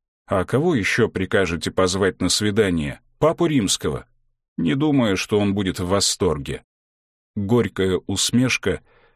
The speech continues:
делает деревенское лицо ещё более безобразным. Кивок, подтверждающий, что мой юмор висельника оценён по достоинству.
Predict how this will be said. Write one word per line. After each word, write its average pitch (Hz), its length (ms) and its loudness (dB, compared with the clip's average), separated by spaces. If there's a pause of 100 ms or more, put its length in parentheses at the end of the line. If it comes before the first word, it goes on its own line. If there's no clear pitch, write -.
(200)
делает 120 500 0
деревенское 110 720 0
лицо 104 380 0
ещё 101 460 0
более 85 340 -2
безобразным. 80 840 -2 (500)
Кивок, 107 680 -2
подтверждающий, 98 1000 0
что - 220 -2
мой 98 260 2
юмор 98 400 0
висельника 101 720 0 (360)
оценён 147 600 0
по 92 120 -2
достоинству. 78 960 -2